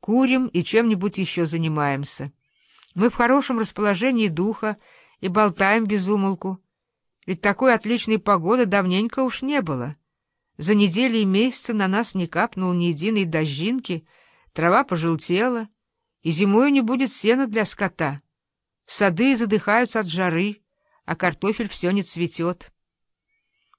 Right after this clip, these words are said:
Но всё это для нас не ново, ведь со времён нашей молодости много воды утекло.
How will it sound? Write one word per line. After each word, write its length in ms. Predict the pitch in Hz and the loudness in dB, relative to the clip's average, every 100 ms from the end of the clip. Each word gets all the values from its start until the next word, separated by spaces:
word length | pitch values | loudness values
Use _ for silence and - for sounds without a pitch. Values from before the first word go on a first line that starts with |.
| - _ | -20 _
Но 200 | 233 349 | -2 -2
всё 240 | - 269 302 | -2 -2 0
это 140 | 233 | 0
для 200 | 180 196 | 0 0
нас 300 | 190 233 - | 2 0 -2
не 120 | 175 | -4
ново, 480 | 156 160 160 127 113 117 _ _ _ _ _ | 0 0 0 -2 -8 -14 _ _ _ _ _
ведь 140 | - 156 | -10 -6
со 120 | 185 | -2
времён 420 | 202 233 302 320 | 0 2 2 2
нашей 320 | 294 294 269 | 2 0 0
молодости 580 | 240 262 285 240 240 - | 0 2 2 0 -4 -4
много 300 | 226 277 196 | -2 -2 0
воды 320 | 170 165 151 | 0 0 0
утекло. 580 | 151 139 143 - 131 127 | -4 -4 -10 -8 -8 -8